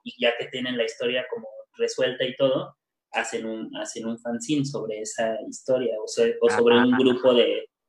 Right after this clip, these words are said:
Speaker 1: de, de historias, sobre una, una compilación de fan-, de, de historias, ¿no?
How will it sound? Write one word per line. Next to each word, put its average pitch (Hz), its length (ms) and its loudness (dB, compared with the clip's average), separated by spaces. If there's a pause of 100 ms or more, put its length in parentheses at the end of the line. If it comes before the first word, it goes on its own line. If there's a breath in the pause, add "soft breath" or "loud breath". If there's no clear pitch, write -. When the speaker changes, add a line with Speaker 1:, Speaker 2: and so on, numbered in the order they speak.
(360)
Speaker 1:
de, 107 640 4 (120)
de 113 100 -2
historias, 117 680 2
sobre 113 260 -6
una, 120 320 -4 (320)
una 127 220 -6
compilación 117 640 -4
de 117 140 2
fan-, 104 320 -6
de, 107 760 -2
de 110 120 -4
historias, 123 540 2
¿no? 143 200 -8